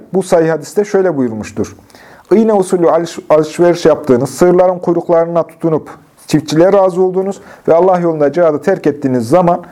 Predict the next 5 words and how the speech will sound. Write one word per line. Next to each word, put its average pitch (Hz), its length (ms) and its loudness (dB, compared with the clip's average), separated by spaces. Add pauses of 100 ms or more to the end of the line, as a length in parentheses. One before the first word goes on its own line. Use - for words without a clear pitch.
(260)
Allah 185 320 4
üzerinize 156 460 0
zilleti 160 360 0
musallat 175 420 2
eder 190 320 0